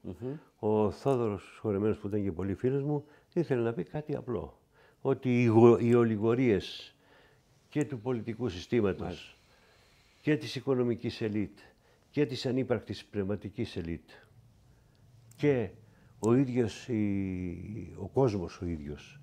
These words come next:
Speaker 2: ο οποίος είχε περάσει σε μία, α, κατάσταση νιρβάνας και καλοπέρασης και πίστευε εκείνους οι οποίοι του λέγανε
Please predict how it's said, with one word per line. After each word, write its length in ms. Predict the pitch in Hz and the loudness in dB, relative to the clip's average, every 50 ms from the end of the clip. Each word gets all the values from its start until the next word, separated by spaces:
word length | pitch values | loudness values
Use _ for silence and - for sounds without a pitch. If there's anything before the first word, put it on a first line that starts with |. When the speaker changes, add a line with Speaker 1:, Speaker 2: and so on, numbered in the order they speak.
| - - - - - - - - | -20 -20 -20 -20 -20 -20 -14 -4
Speaker 2:
ο 80 | 110 | -4
οποίος 560 | 104 - - 127 123 113 104 - - - - - - - - _ | -4 -2 0 -2 -2 -2 -2 -6 -12 -18 -20 -20 -20 -20 -20 _
είχε 240 | - 123 110 - 117 | -8 -8 -4 -4 -6
περάσει 600 | - - 110 101 110 113 104 - - 101 90 82 - _ - _ _ _ _ _ _ _ _ _ _ _ _ | -4 -2 -2 0 0 -2 -4 -6 -8 -10 -10 -10 -12 _ -20 _ _ _ _ _ _ _ _ _ _ _ _
σε 240 | - - - 104 95 | -20 -8 -4 -2 0
μία, 300 | 101 117 117 110 104 98 90 87 82 80 80 78 76 - _ _ _ _ _ _ - _ _ _ | 2 2 2 2 0 -2 -2 -6 -8 -8 -12 -14 -16 -18 _ _ _ _ _ _ -20 _ _ _
α, 100 | - 113 107 104 95 92 92 92 90 82 76 - _ _ | -12 -10 -8 -8 -6 -6 -6 -8 -8 -10 -12 -16 _ _
κατάσταση 580 | - 101 - - 123 107 - 110 95 - 95 | -10 -8 -6 -6 -8 -8 -8 -14 -16 -12 -10
νιρβάνας 500 | 92 90 92 90 85 110 110 110 98 92 - | -8 -6 -6 -6 -4 -4 -4 -4 -6 -8 -8
και 100 | - - | -14 -8
καλοπέρασης 880 | - 107 104 95 87 - - 110 98 90 87 - 95 87 - - - _ _ _ _ _ _ _ _ _ _ _ | -6 -4 -4 -4 -6 -4 -4 -2 -2 -4 -6 -10 -14 -16 -16 -18 -20 _ _ _ _ _ _ _ _ _ _ _
και 140 | - - 101 | -8 -8 -8
πίστευε 540 | - - - 139 113 - - 123 104 92 104 | -8 -2 -4 -4 -4 -2 -2 -4 -2 -2 -4
εκείνους 420 | 85 - 120 123 110 104 - - | -6 -2 -4 -2 -2 -4 -6 -4
οι 40 | 104 | -4
οποίοι 220 | 98 87 113 110 | -4 -2 -2 -4
του 140 | 90 - 101 | -4 -4 -4
λέγανε 500 | 98 107 107 98 92 92 92 87 85 80 | -4 -4 -2 -2 -4 -4 -6 -6 -6 -8